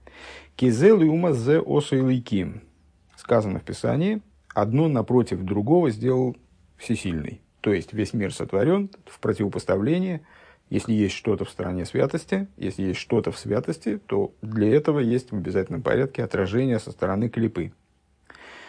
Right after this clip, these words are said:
«Одам блиял гуа ейцер гора негит одам дикдуша». И, следовательно, вся эта конструкция святости в совокупности своей, она имеет свое отражение,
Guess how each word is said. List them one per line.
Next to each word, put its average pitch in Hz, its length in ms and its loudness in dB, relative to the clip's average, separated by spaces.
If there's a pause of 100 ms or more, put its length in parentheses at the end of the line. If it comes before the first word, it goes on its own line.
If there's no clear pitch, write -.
(340)
«Одам 139 320 6
блиял 143 580 6
гуа 156 200 4
ейцер 127 440 2
гора 117 300 2
негит 160 420 2
одам 147 320 0
дикдуша». 104 580 -4 (500)
И, 120 380 0 (120)
следовательно, 95 880 0
вся - 200 0
эта 120 200 0
конструкция 117 640 0
святости - 600 -4
в 107 60 -14
совокупности 117 640 -4
своей, 107 480 0 (720)
она 113 500 2
имеет 101 400 0
свое 101 420 2
отражение, 98 720 0